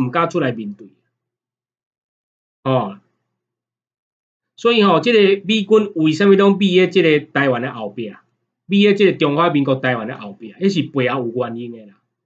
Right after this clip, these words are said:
哦，今日我就是要甲这个吼，这个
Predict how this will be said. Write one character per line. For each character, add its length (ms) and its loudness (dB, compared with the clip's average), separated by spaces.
哦， 180 -2
今 100 2
日 60 4
我 140 6
就 80 4
是 120 -2
要 140 2
甲 140 0
这 120 0
个 200 4
吼， 360 -4
这 100 2
个 320 2